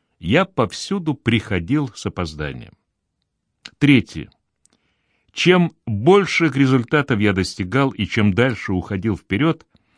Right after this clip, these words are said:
тем меньше я имел шансов быть услышанным, понятым и признанным.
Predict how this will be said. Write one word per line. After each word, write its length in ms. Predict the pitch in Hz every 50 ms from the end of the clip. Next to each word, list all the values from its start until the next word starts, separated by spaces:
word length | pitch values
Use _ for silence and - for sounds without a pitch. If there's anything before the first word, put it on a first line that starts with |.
| _ _ _ _ -
тем 240 | - 127 117 117 127
меньше 400 | 175 202 190 - - - 151 135
я 260 | 120 123 127 120 117
имел 340 | 104 110 120 131 127 110 98
шансов 540 | - - 165 175 156 - - 135 117 98
быть 320 | 90 92 131 131 - - _ _
услышанным, 880 | - 101 90 - - - 104 143 170 156 - - 127 120 123 123 117 - _ _ _ _ _ _
понятым 640 | - 131 147 147 139 123 104 - 120 110 107 101 - _ _ _ _ _ _ _ _ -
и 80 | 110 104
признанным. 680 | - - - 92 95 85 - - 78 69 69 64 -